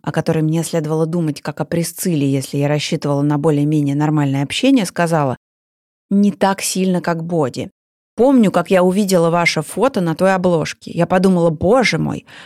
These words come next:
она взяла и сделала что-то. Я не всех помню так хорошо, но вы ведь были у меня все четыре года». Я кивнула, хотя это было не так. На первом курсе у меня был мистер Грэнсон. Затем она сказала, как бы встрепенувшись,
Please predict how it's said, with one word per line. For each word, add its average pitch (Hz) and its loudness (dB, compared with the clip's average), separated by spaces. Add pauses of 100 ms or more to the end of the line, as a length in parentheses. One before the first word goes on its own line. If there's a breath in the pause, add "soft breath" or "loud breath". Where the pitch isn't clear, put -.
(100)
она 180 2
взяла 170 2
и 262 2
сделала 170 2
что-то. - -6 (580)
Я 170 2
не 226 4
всех 269 -2
помню 220 2
так 185 -2
хорошо, 196 0 (240 loud breath)
но 190 4
вы 233 2
ведь 208 0
были 214 0
у 185 2
меня 190 0
все 220 -2
четыре 202 0
года». 202 0 (540)
Я 185 2
кивнула, 196 2
хотя 185 -4
это 214 -6
было 190 -2
не 180 -2
так. 160 -6 (320)
На 175 -4
первом 170 -2
курсе 240 -2
у - -2
меня 170 -2
был 180 -2
мистер 170 -4
Грэнсон. 151 -2 (640)
Затем 240 0
она 226 0
сказала, 226 2
как 190 -4
бы 196 2
встрепенувшись, 220 0